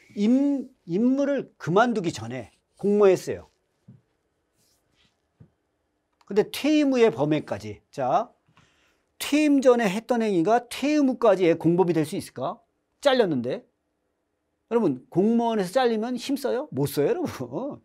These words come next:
<laughs> 현직에 있을 때가 좋은 거예요, 여러분. 잘리면 힘 못 써요. 자, 그래서 이게 특별한 기능, 행위 지배가 있다, 이런 경우 빼고는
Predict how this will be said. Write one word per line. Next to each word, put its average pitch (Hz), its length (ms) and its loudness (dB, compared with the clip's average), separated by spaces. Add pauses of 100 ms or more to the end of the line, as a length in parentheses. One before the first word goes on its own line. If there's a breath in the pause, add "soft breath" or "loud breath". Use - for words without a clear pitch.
<laughs> - 120 -20
현직에 277 460 -2
있을 143 240 -4
때가 185 160 -2
좋은 123 240 -8
거예요, 107 140 -10
여러분. - 380 -18 (120)
잘리면 190 320 -4
힘 220 120 -8
못 151 120 -8
써요. - 360 -20 (360)
자, 147 280 -2 (280 soft breath)
그래서 165 300 0
이게 156 420 -2 (360 soft breath)
특별한 247 600 2
기능, 190 420 2
행위 214 240 -6
지배가 196 300 4
있다, 143 420 -2
이런 170 220 0
경우 175 180 0
빼고는 170 580 0